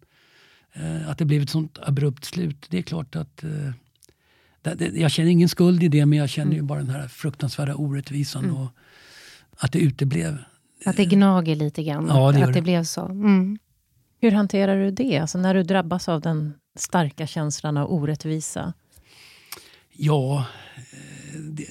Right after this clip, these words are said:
Speaker 1: det, det, det är väl, alltså, för mig har det också varit lite terapi nu under åtta, nio år att kunna åka runt och föreläsa om, eh, jag pratar ju mest om framgångsnycklar, ledarskap och sånt här.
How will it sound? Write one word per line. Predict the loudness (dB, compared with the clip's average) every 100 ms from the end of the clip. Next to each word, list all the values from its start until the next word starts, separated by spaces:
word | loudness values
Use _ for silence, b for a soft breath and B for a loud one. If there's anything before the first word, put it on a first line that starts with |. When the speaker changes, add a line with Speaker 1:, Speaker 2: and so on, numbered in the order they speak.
| -8
Speaker 1:
det, | -6 -2
det, | 0
det | 2 4
är |
väl, | 2 0
alltså, | -2 0
för | 4
mig | 4 6 4
har | 2
det |
också | 0 -2 -2
varit | -2 0
lite | -2 -4
terapi | -4 0 0 0 0 2
nu | 2
under | 2 0 -2
åtta, | -4 -4
nio | -2 -2 -2
år | 0 -2
att | -2
kunna | -2
åka | -2 -2 -4
runt | -4 -4
och | -6
föreläsa | -4 -4 -2 -4 -6 -6 -10
om, | -4 -4 -4 -6 b b b b b b b b b
eh, | -16 -12 -8 -8
jag | -4
pratar | -2 0
ju | 2
mest | 2 0 -4
om |
framgångsnycklar, | -4 -2 -2 0 0 0 -2
ledarskap | -2 -2 -4 -8 -8 -8 -8
och | -6
sånt | -4 -4
här. | -6